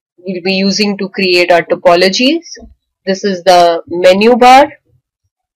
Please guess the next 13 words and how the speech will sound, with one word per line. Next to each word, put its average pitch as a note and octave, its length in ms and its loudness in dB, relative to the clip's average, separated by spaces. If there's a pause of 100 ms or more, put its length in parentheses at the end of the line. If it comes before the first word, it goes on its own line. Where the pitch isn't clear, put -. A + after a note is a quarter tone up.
(1700)
And E3+ 380 -6 (120)
on F3 240 0
the F3+ 180 4
lower A3 400 4
corner, B3+ 500 4
you A#3 220 0
have F#3+ 300 2
the F3+ 120 4
devices, F#3 960 -2 (2000)
routers, A#3+ 960 2 (1400)
switches, A#3 1120 0 (340)
hubs, A3+ 800 0 (800)
connections, A#3 1160 0